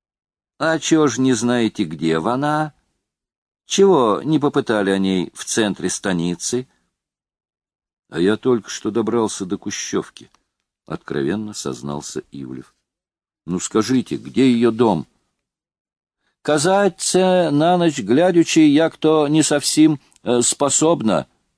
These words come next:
молвил казак. «Разве что случилось?» встревожился Ивлев. «Невже ж ничего не чуяли?» «Нет, не чуял»,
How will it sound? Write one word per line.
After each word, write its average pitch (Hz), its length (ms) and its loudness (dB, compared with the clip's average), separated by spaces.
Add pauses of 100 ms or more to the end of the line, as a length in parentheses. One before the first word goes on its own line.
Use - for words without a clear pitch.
(100)
молвил 98 420 -4
казак. 62 560 -12 (1200)
«Разве 85 440 -4
что - 240 -4
случилось?» - 720 -6 (340)
встревожился 71 680 -6
Ивлев. 65 360 -10 (1080)
«Невже 175 460 2
ж - 160 -4 (180)
ничего 165 400 4
не 160 160 2
чуяли?» 151 540 6 (960)
«Нет, 76 400 -4
не 85 160 -6
чуял», 101 480 -2